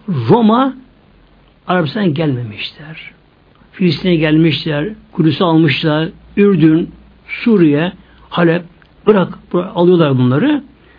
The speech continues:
Ama aşağı inmiyorlar, güneye daha aşağı inmiyorlar bunlar böyle. Çöl çünkü böyle. Orduların masrafından kurtarmaz ki, bir şey yok ki orada bir şey böyle. O zaman tabii petrol yok o zaman orada.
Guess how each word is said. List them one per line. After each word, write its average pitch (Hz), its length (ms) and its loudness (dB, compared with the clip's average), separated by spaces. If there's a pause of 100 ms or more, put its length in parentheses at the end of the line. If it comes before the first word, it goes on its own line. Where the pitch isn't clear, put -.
(600)
Ama 208 440 0
aşağı 185 420 -4
inmiyorlar, 120 640 -2 (140)
güneye 156 360 0
daha 147 180 -4
aşağı 180 260 -8
inmiyorlar 127 400 -8 (160)
bunlar - 160 -20 (100)
böyle. - 460 -20
Çöl 202 300 0
çünkü 117 400 -10
böyle. - 260 -20 (1300)
Orduların 196 540 2
masrafından 175 560 -2
kurtarmaz 202 540 -4
ki, 147 160 -10
bir 143 40 -8
şey 277 180 2
yok 254 140 0
ki 180 80 -2
orada 117 200 -6
bir - 160 -20
şey - 160 -20
böyle. - 420 -20 (600)
O 170 100 0
zaman 175 240 2
tabii 160 220 -2
petrol 165 340 2
yok 170 160 0
o 143 40 2
zaman 131 200 2
orada. 202 360 -2